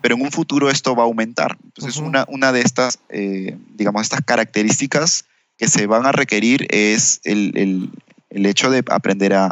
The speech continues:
Speaker 1: a desarrollar,
Speaker 2: Ah,
Speaker 1: a programar.
Speaker 2: a programar como, como noción de, de, de, de,
Speaker 1: Exacto.
Speaker 2: de pro-, no, no importando qué, qué lenguaje de programación, sino la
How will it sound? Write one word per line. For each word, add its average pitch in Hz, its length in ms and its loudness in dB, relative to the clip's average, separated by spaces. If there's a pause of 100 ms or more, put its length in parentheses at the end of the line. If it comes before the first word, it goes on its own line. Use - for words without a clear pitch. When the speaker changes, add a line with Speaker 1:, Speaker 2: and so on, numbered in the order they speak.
Speaker 1:
a 92 140 -2
desarrollar, 101 600 2
Speaker 2:
Ah, 110 40 4
Speaker 1:
a 107 60 2
programar. 101 300 2
Speaker 2:
a 151 100 2
programar 170 480 2
como, 202 340 2
como 143 260 2
noción 139 800 2
de, 120 260 -2
de, 117 200 -2
de, 113 360 -6 (560)
de, 135 260 -2
Speaker 1:
Exacto. 127 380 2
Speaker 2:
de 139 80 2
pro-, 156 220 2
no, 190 180 4
no 196 100 4
importando 175 640 2
qué, 139 500 0
qué 147 80 -4
lenguaje 135 420 0
de 139 40 -2
programación, 135 460 0
sino 131 440 -2 (640)
la 139 920 2